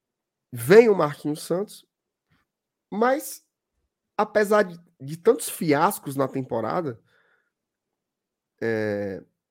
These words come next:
o torcedor do Ceará vinha ali mais ou menos sem, sem sentir, né? Ou sem expressar tanto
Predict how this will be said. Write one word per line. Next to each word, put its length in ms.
o 120
torcedor 360
do 100
Ceará 400
vinha 380
ali 200
mais 220
ou 80
menos 340
sem, 600
sem 320
sentir, 840
né? 300
Ou 100
sem 220
expressar 760
tanto 520